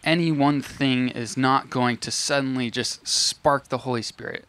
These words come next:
And teaching on prayer and teaching on missions and teaching on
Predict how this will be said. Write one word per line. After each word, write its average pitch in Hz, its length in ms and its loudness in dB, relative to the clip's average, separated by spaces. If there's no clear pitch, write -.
And 120 180 -6
teaching 147 340 -2
on 120 160 4
prayer 127 440 2
and 107 200 -6
teaching 127 320 -6
on 110 200 0
missions 123 440 -2
and 110 180 -8
teaching 127 280 -4
on 113 160 -6